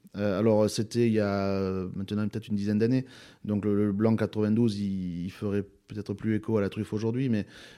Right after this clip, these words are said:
euh, j'imagine très bien, euh, euh, un deux mille, un deux mille deux ou un deux mille, euh, oui, ou un deux mille six, euh,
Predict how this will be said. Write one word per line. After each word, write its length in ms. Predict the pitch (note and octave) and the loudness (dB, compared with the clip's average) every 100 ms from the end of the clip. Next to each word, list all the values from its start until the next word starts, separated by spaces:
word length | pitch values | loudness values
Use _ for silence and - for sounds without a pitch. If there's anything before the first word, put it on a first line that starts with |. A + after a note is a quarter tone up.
| - | -8
euh, 180 | F#2+ G2+ | -2 -2
j'imagine 380 | G2 G#2+ G#2 G#2 | 0 0 0 -2
très 180 | - A2 | -2 0
bien, 280 | A2 A#2 A2 | 2 4 2
euh, 360 | G2+ G2 F#2+ - - - - _ - | 2 0 -2 -6 -16 -20 -20 _ -14
euh, 840 | F#2+ F2+ E2 D#2+ C#2 B1+ C2 D#2 | -10 -8 -8 -8 -10 -10 -8 -4
un 40 | G#2+ | -2
deux 220 | G#2 G#2 | 0 0
mille, 320 | G#2 G#2+ G#2 | 2 2 2
un 280 | G2+ G2 G2+ | 2 2 0
deux 120 | G2+ | 0
mille 200 | G#2 G2+ | 0 0
deux 240 | G2+ A#2 | 0 0
ou 140 | C3 G#2+ | 0 0
un 100 | G#2 | 0
deux 180 | G2+ G2+ | 0 0
mille, 220 | G2+ G2+ | 0 0
euh, 520 | G2 F#2+ F#2+ F2+ F2 | 0 0 -2 -4 -4
oui, 200 | F#2 G#2+ | -4 -4
ou 100 | G2+ | -4
un 40 | |
deux 160 | F#2+ G2 | -4 -4
mille 220 | G2 F#2+ | -4 -6
six, 880 | - - - - - B2+ - - - - | -10 -14 -14 -12 -8 -8 -8 -14 -16 -12
euh, 1160 | F#2+ F#2+ F#2 D#2 C#2 C2 A#1+ A1 G1+ G#1 G#1 | -8 -6 -4 -4 -4 -6 -8 -8 -10 -10 -12